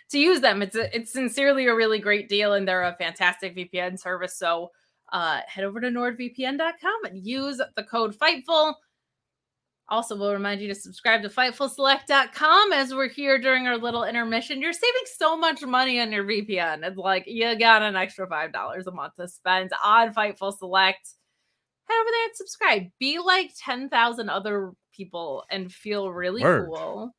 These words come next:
Speaker 1: and subscribe already. You know what I mean? But if you don't wanna subscribe, plenty of other ways to support us. You can leave a thumbs up on this video. That's one way. You can also give us your money via Super Chat and Humper Chat. And you can go to twitch dot T V slash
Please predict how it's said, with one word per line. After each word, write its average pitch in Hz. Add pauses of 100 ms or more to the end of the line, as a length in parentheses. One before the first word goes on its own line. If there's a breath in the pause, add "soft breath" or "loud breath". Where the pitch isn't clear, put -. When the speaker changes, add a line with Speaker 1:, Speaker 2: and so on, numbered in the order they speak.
(380)
Speaker 1:
and 196
subscribe 294
already. 151
You 254
know 359
what 359
I 349
mean? 349
But 370 (420)
if 254
you 294
don't 262
wanna 240
subscribe, 208
plenty 226
of 180
other 180
ways 175
to 185
support 196
us. 190
You 214
can 214
leave 269
a 269
thumbs 311
up 311
on 302
this 269
video. 370 (380)
That's 285
one 349
way. 240
You -
can -
also 277
give 254
us 247
your 247
money 233
via 214
Super 226
Chat 196
and 226
Humper 262
Chat. 247 (460 soft breath)
And 359
you 320
can 208
go 185
to 160
twitch -
dot 160
T 185
V 185
slash 185